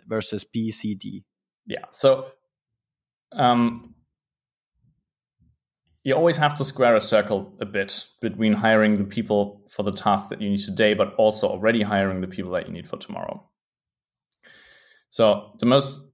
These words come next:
Speaker 2: so basically finance, you can split up into two, especially Series A, you can split it into two larger functions. One is operational finance, accounting, and the other one is strategic finance that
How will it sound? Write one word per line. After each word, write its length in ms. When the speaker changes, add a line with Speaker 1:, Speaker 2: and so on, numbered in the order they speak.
Speaker 2:
so 100
basically 300
finance, 460
you 80
can 120
split 360
up 160
into 320
two, 580
especially 340
Series 380
A, 80
you 80
can 140
split 240
it 100
into 320
two 340
larger 460
functions. 540
One 200
is 200
operational 480
finance, 720
accounting, 580
and 80
the 120
other 120
one 160
is 80
strategic 480
finance 540
that 240